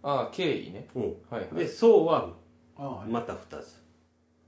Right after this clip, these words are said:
Speaker 2: で、調べたら、この軽位相では出てこなくて、えー、位相の方で出てきた。位相織物。えっとね、縄みたいなもん。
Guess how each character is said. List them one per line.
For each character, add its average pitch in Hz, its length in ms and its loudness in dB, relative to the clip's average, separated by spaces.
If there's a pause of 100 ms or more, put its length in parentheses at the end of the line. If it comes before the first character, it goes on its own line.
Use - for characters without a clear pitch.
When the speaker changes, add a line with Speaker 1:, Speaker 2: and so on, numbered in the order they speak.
(220)
Speaker 2:
で、 127 80 -4
調 208 280 2
べ 147 100 2
た 113 140 -2
ら、 117 380 0
こ 131 120 -2
の 117 100 2
軽 175 220 -2
位 180 180 0
相 170 160 -2
で 143 60 0
は 110 80 2
出 113 100 0
て 113 100 -4
こ - 220 -8
な 98 120 -4
く - 120 -12
て、 104 340 -6 (720)
え 87 560 -14 (100)
ー、 180 60 -6
位 196 80 -4
相 220 300 4
の 208 140 8
方 165 140 -2
で - 80 -6
出 - 60 -16
て - 120 -20
き - 80 -20
た。 - 60 -20 (200)
位 127 100 -6
相 170 260 0
織 147 200 2
物。 - 160 -4 (200)
え 135 120 2
っ 147 80 -2
と 147 100 0
ね、 127 320 2 (880)
縄 202 300 8
み 170 140 4
た 104 100 -2
い 90 80 -4
な 85 80 -8
も 80 120 -10
ん。 - 40 -14